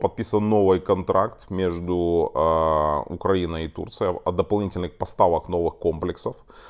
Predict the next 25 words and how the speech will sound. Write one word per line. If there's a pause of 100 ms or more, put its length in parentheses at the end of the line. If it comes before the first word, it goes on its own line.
(120)
Комплексов
тех
самых
знаменитых,
э,
про-,
беспилотников
«Байрактар», (760)
которые
успешно
доказали
свою
эффективность,
э,
и
в
Сирии,
и
в
Ливии,
и
сейчас
уже
на
Донбассе.